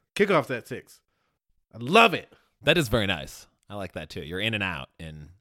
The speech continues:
Speaker 1: Yeah, and, like,
Speaker 2: two hours, basically,
Speaker 1: it,
Speaker 2: 'cause
Speaker 1: basically
Speaker 2: of,
Speaker 1: two
Speaker 2: yeah.
Speaker 1: hours 'cause halftime isn't that long. It's a ninety-minute game, and boom, boom, boom.
Speaker 2: Do
Speaker 1: Make
Speaker 2: you,
Speaker 1: it home.
Speaker 2: do you like the, uh, sort of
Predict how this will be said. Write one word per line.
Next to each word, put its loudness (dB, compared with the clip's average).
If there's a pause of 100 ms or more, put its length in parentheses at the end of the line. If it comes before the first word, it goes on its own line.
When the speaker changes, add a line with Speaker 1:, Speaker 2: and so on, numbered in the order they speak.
(380)
Speaker 1:
Yeah, 4
and, 2
like, 0
Speaker 2:
two 2
hours, 2
basically, -8
Speaker 1:
it, -14
Speaker 2:
'cause -8
Speaker 1:
basically 4
Speaker 2:
of, -12
Speaker 1:
two -4
Speaker 2:
yeah. 2
Speaker 1:
hours 0
'cause -2
halftime 0
isn't -4
that -2
long. -2
It's -8
a -2
ninety-minute -2
game, -2 (540)
and -2 (640)
boom, 6
boom, 6
boom. 4 (800)
Speaker 2:
Do 0
Speaker 1:
Make 8
Speaker 2:
you, 2
Speaker 1:
it 2
home. -4
Speaker 2:
do 4
you 8
like 4
the, 2
uh, -4
sort 2
of -4